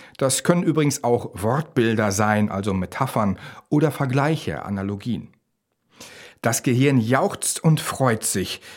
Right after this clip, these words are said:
denn diese Informationen können gut abgespeichert werden. Doch was passiert nun, wenn nicht gehirngerecht gesprochen wird? Wenn umständlich, rational,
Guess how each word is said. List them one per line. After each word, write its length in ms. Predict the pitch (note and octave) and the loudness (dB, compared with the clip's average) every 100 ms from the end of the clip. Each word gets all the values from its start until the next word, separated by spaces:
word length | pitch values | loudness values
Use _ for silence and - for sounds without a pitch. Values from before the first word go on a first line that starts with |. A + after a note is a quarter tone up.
| - | -4
denn 180 | A2+ G#2+ | 0 2
diese 280 | C3+ F3+ E3+ | 2 0 0
Informationen 800 | C3 B2 A2 G#2+ - C#3 D3+ C#3 | 0 2 0 0 0 0 0 0
können 340 | C#3 C#3 C#3 | 0 0 0
gut 220 | C3+ D3 | -2 -4
abgespeichert 720 | C#3+ - F#2+ - - - - - | -6 -4 -6 -6 -10 -12 -14 -12
werden. 280 | A1 - - _ _ - - - | -12 -12 -18 _ _ -20 -20 -12
Doch 240 | - F2 - | -6 -6 -4
was 180 | F#3 - | -6 -6
passiert 600 | - F#3 - D3+ C3+ C3 | -6 -4 -2 -2 0 2
nun, 360 | C3+ B2+ A#2+ - _ | 4 4 2 -4 _
wenn 380 | - G2 F2 D#2+ | -4 -2 -2 -4
nicht 720 | F#2+ F#2+ E3 G#3+ - - - - | -4 0 2 0 -4 -18 -20 -8
gehirngerecht 880 | G2 F2 G2+ F2+ D#2+ E2+ F2 E2 - | -6 -2 -2 -2 -4 -6 -6 -10 -12
gesprochen 560 | E2+ - - F2+ D#2 D2+ | -10 -8 -8 -8 -10 -14
wird? 260 | - - _ _ _ _ _ _ _ - - - | -16 -20 _ _ _ _ _ _ _ -20 -20 -2
Wenn 220 | A2+ G#2 | 0 2
umständlich, 920 | - A3+ G#3+ - D#2 C2+ - - - _ _ _ | 2 2 0 -2 -6 -10 -16 -18 -20 _ _ _
rational, 840 | - F3 - - G2+ E2 A#1+ - | -2 -2 -2 -4 -4 -6 -8 -12